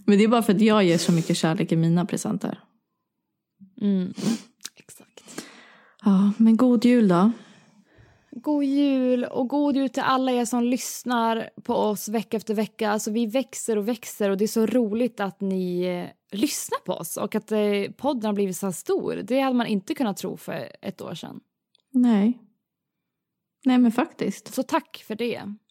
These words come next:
Speaker 2: och god jul på er. Vi älskar er och att ni lyssnar på våran podd och att ni skriver till oss. Och vi har en
Speaker 1: Ja.
Speaker 2: mail.
Speaker 1: Som heter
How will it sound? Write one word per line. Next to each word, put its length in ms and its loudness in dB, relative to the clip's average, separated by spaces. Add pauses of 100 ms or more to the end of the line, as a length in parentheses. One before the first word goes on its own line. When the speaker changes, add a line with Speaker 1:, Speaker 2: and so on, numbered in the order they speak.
(120)
Speaker 2:
och 120 -6
god 220 -4
jul 360 -4
på 280 -8
er. 160 -8
Vi 600 -6 (360)
älskar 440 -4
er 220 -6
och 180 -10
att 100 -10
ni 140 -10
lyssnar 360 -10
på 160 -16
våran 160 -10
podd 400 -12 (720)
och 220 -10
att 80 -8
ni 80 -6
skriver 380 -10
till 140 -14
oss. 280 -16 (120)
Och 220 -6
vi 80 0
har 180 0
en 100 -2
Speaker 1:
Ja. 60 -2
Speaker 2:
mail. 420 -8 (1120)
Speaker 1:
Som 420 2 (360)
heter 640 -2